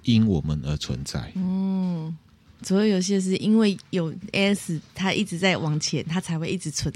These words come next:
Speaker 2: 在。
Speaker 1: 至少它那个世界是因为它
Speaker 2: 嗯。
Speaker 1: 而一直存在的。
Speaker 2: 嗯。
Speaker 1: 这个是熵概念去导出来的。
Speaker 2: 嗯。
Speaker 1: 势必会因为真熵而结束。
Speaker 2: 对。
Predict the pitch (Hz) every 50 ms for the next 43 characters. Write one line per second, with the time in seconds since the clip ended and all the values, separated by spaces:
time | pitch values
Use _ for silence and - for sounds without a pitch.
0 | - - - 160 113 - 185 165 - 120 85 - - 127 127 131 139 135 113 107
1 | - - - 117 95 90 107 95 90 90 - 87 87 92 92 90 87 - - -
2 | 95 101 101 104 101 95 95 95 92 92 95 98 107 107 196 196 180 - - 80
3 | - 185 190 98 82 76 - - - 170 160 160 175 170 - _ - 170 160 143
4 | 131 - - 151 143 131 113 - - - - - 131 113 107 107 110 117 - -
5 | - - 127 104 98 101 101 92 90 101 95 - - 92 - - - - 82 78
6 | 76 65 - - - - - - - - - 208 208 202 196 196 190 214 208 202
7 | 202 202 _ - - - - - - 180 135 127 - - 123 110 107 127 120 107
8 | 87 82 - _ - 117 113 110 113 113 110 101 85 82 - _ - - 98 95
9 | 95 95 - 95 87 92 78 73 71 - - 69 69 64 - - - - - -
10 | _ - 185 170 156 95 -